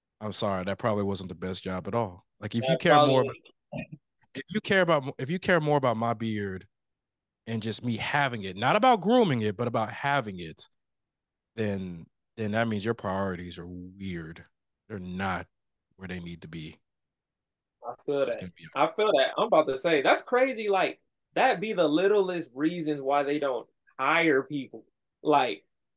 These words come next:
Speaker 2: that stuff is so crazy to me. Like, I feel like if it was you, you have, like, let's say you got a full degree or the job field or whatever, somebody don't, they probably, probably got a little experience or something,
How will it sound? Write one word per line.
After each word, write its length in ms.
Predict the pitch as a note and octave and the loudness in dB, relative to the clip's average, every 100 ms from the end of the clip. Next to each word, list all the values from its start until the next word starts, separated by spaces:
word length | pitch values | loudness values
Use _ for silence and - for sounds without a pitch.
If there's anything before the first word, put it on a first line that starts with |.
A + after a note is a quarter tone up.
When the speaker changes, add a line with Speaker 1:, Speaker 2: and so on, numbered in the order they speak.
| _ - | _ 0
Speaker 2:
that 160 | A3 B3+ | 2 4
stuff 220 | B3 F#3+ | 4 4
is 200 | D#3+ - | 2 0
so 400 | - F#3+ F3+ F3+ | -2 2 4 4
crazy 420 | - D#3+ E3 C3+ | 2 2 4 0
to 60 | C3 | -4
me. 80 | A#2 | -2
Like, 160 | B2+ | 0
I 100 | D3+ | 2
feel 160 | F#3+ A3+ | 4 4
like 240 | G3 D3+ - | 6 4 0
if 180 | D3+ D#3+ | -4 -2
it 120 | F3+ | -2
was 280 | E3+ D3 B2+ | 0 0 0
you, 380 | E3 F#3 G3+ F#3 | -2 2 0 -2
you 160 | C#3+ | -4
have, 260 | D3 C3 - | 0 0 0
like, 160 | B2+ C#3+ | 0 0
let's 180 | F#3+ | 0
say 120 | E3 D3 | 2 0
you 160 | E3 | 0
got 180 | C#3 A2 | -2 -2
a 60 | - - | -4 0
full 260 | D3+ D#3 | 4 4
degree 680 | D3+ D3 C#3 D3 D3 D3+ D3+ _ _ _ | 4 0 2 4 4 2 0 _ _ _
or 180 | C3+ C#3 | -4 -2
the 120 | B2+ A2 | -2 -2
job 480 | C3+ C#3+ C#3+ C3+ - | 4 6 8 6 2
field 260 | D3 D3 | 2 2
or 120 | C#3 | 2
whatever, 520 | C#3 C#3 C3+ C3 C3 - _ _ - | -2 0 -2 -2 -6 -8 _ _ -6
somebody 760 | - G3 F3+ F3+ F3 E3 E3 - _ _ _ | 2 4 8 8 8 6 0 -8 _ _ _
don't, 400 | A#2+ F3+ E3+ D#3+ - - _ _ _ - | 2 4 6 4 -2 -20 _ _ _ -6
they 80 | D#3+ | -2
probably, 420 | E3+ D3+ C#3+ C3+ | 4 6 4 0
probably 280 | - C#3+ C3+ | 0 0 0
got 180 | A#2 | -2
a 20 | A#2 | -2
little 220 | D#3 E3 | -2 0
experience 500 | D#3 - D3 D3+ D3+ | -2 -2 -2 0 -2
or 60 | C#3+ | -6
something, 480 | C#3 C#3+ C3+ C3+ | -6 -6 -4 -6